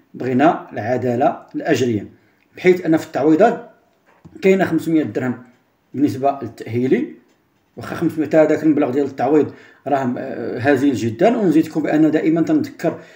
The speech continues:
هاد التعويضات راه ما كتحتسبش في التقاعد، يعني التعويض غير فقط مرتبط بالمهمة، إن فوا كيشد الإنسان التقاعد داك التعويض ما كيتحتسبش ليه.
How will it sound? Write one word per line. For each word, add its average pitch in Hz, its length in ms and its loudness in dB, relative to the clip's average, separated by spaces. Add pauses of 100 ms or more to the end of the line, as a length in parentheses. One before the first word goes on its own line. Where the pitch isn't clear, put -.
(120)
هاد 151 100 0
التعويضات 160 500 0
راه 147 100 0
ما 147 80 2
كتحتسبش 160 680 -6
في - 80 -20
التقاعد، 139 540 0 (380)
يعني 147 180 2
التعويض 160 540 2 (460)
غير 170 120 2
فقط 170 320 -2
مرتبط 156 360 -2
بالمهمة، 139 540 0
إن 202 100 0
فوا 180 180 -4
كيشد 165 240 -6
الإنسان 165 260 -4
التقاعد 160 400 -2
داك 170 120 -6
التعويض 147 320 -4
ما 143 100 0
كيتحتسبش - 580 -10
ليه. 113 140 -12